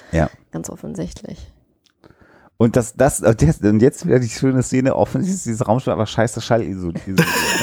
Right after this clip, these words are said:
Speaker 1: Weil die einfach
Speaker 2: <laughs>
Speaker 1: irgendwo hinter einem dieser Paneele muss jetzt ja dieser Raum sein, und die ganze Brückencrew kriegt jetzt diesen Streit mit. Und das ist halt auch so lustig, weil sie natürlich auch alle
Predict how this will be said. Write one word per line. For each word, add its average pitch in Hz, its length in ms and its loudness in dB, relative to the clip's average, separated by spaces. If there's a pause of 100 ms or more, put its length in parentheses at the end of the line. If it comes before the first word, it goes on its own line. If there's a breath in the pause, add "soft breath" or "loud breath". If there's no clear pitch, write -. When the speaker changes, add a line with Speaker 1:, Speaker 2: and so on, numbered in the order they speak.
(100)
Speaker 1:
Weil 113 120 4
die 131 100 4
einfach 127 240 2 (240)
Speaker 2:
<laughs> - 220 -6
Speaker 1:
irgendwo 147 500 6
hinter 156 240 2
einem 139 240 2
dieser 151 180 4
Paneele 127 440 4
muss 147 180 0
jetzt - 140 -2
ja 151 80 4
dieser 127 240 4
Raum 107 240 -2
sein, 139 120 4
und 127 120 -2
die 143 60 4
ganze 147 260 2
Brückencrew 139 440 2
kriegt 147 300 2
jetzt 156 180 2
diesen 143 160 2
Streit 139 540 2
mit. 120 320 -2 (640 loud breath)
Und 131 100 4
das 139 140 4
ist - 80 -2
halt 143 160 2
auch 135 100 2
so 151 160 2
lustig, 170 460 0
weil 127 140 6
sie 131 80 4
natürlich 131 280 2
auch 95 140 -4
alle 143 320 2